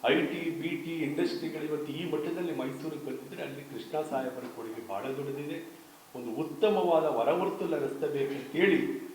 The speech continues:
ಅವತ್ತು ಅಂಕಿತ ಹಾಕಿ ಅಧಿಸೂಚನೆಗಳ ಮೂಲಕ ಸಾಕಷ್ಟು ದೊಡ್ಡ ಮಟ್ಟದಲ್ಲಿ ಅವತ್ತು ರಸ್ತೆ ನಿರ್ಮಾಣ ಆಗ್ಲಿಕ್ಕೆ ಅವರು ಕೂಡ ಕೊಡುಗೆ ಕೊಟ್ಟಿರೋದ್ರಿಂದ ಮೈಸೂರಿನಲ್ಲಿ ಅವರ ಸವಿನೆನಪು ಉಳಿಬೇಕು ಅನ್ನೋ ದೃಷ್ಟಿಯಿಂದ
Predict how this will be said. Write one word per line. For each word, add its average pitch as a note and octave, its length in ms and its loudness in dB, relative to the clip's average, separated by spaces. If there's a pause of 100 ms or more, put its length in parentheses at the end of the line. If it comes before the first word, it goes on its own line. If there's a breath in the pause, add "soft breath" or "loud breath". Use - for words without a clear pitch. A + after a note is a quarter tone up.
(100)
ಅವತ್ತು B2+ 360 -2
ಅಂಕಿತ F3 380 0
ಹಾಕಿ D3 480 4
ಅಧಿಸೂಚನೆಗಳ D3 760 -2
ಮೂಲಕ D3 520 -2
ಸಾಕಷ್ಟು G3+ 600 -2
ದೊಡ್ಡ C#3+ 180 -2
ಮಟ್ಟದಲ್ಲಿ C#3 500 -6
ಅವತ್ತು A2+ 260 -10
ರಸ್ತೆ A2+ 320 -4
ನಿರ್ಮಾಣ A2+ 440 -6
ಆಗ್ಲಿಕ್ಕೆ A2+ 420 -12
ಅವರು A2 260 -10
ಕೂಡ D#3 120 -2 (600 loud breath)
ಕೊಡುಗೆ B2+ 340 -8
ಕೊಟ್ಟಿರೋದ್ರಿಂದ D#3 720 6
ಮೈಸೂರಿನಲ್ಲಿ D3 840 -2
ಅವರ C3+ 180 -2 (180)
ಸವಿನೆನಪು G#3+ 640 8
ಉಳಿಬೇಕು C#3 480 0
ಅನ್ನೋ C3 120 -4
ದೃಷ್ಟಿಯಿಂದ D3 560 -8